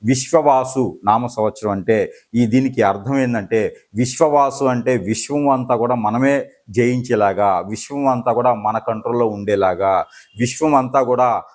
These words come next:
మనమే జయిస్తున్నామా, మనమే చేస్తున్నామా అనేలాగా ఉంటుందని అందరూ అనుకుంటారు. అలా కాదు, వి-, అలా కాదు. విశ్వవా-, విశ్వవాసునామ సంవత్సరం అంటే మనం వినేది,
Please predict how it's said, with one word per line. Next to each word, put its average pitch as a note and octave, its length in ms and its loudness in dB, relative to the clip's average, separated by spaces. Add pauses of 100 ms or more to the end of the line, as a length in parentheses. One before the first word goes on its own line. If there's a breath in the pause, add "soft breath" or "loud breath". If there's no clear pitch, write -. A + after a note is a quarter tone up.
(140)
మనమే D#3 680 -2 (200)
జయిస్తున్నామా, C3 680 2
మనమే B2 480 -4
చేస్తున్నామా A2+ 640 0 (140)
అనేలాగా A2+ 440 2
ఉంటుందని G#2+ 560 -6 (160)
అందరూ G#2 160 -4
అనుకుంటారు. F#2+ 520 -8
అలా G#2 160 2
కాదు, E2+ 340 -8 (300 soft breath)
వి-, G#2 180 -2
అలా B2 180 4
కాదు. E2+ 360 -4 (320)
విశ్వవా-, D#3+ 680 2
విశ్వవాసునామ C3 1000 -2
సంవత్సరం A2 540 -6
అంటే G#2 320 2
మనం B2+ 320 -2
వినేది, D#3+ 680 0